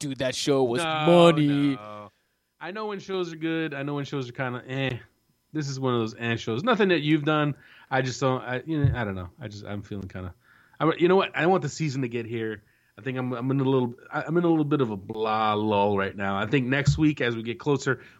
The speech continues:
Speaker 2: we get in our season previews, our Eastern and Western Conference previews, and our predictions. I think things will start ramping up, and, uh, I think, you know what? Next week, I think we're gonna have, we'll have our first, uh, three show week,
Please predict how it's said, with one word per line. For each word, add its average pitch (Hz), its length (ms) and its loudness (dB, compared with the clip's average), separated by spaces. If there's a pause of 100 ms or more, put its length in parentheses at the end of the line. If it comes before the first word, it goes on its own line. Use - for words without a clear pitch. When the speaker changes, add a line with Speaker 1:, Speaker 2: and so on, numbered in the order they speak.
Speaker 2:
we 127 80 -4
get 127 140 4
in 131 120 2
our 123 160 2
season 117 360 -4
previews, 117 520 0
our 101 140 -2
Eastern 120 400 -4
and 107 100 -2
Western 113 320 -2
Conference 110 400 -4
previews, 107 520 0 (440)
and 107 140 0
our 107 120 0
predictions. 117 840 -2 (420)
I 104 40 -10
think 104 240 -8
things 110 180 -4
will 101 60 -10
start 98 260 -6
ramping 101 380 -6
up, 95 240 -6
and, 92 120 -8
uh, 95 80 -10
I 123 120 0
think, 269 200 0
you 202 80 -2
know 214 80 2
what? - 240 -2
Next 139 320 -6
week, 190 280 2
I 123 100 -4
think 131 160 0
we're 135 80 0
gonna 131 140 0
have, 127 200 -4
we'll 127 280 0
have 127 200 0
our 123 140 -2
first, - 500 -6
uh, 120 120 -4
three 127 240 -6
show 127 240 -2
week, 123 260 -2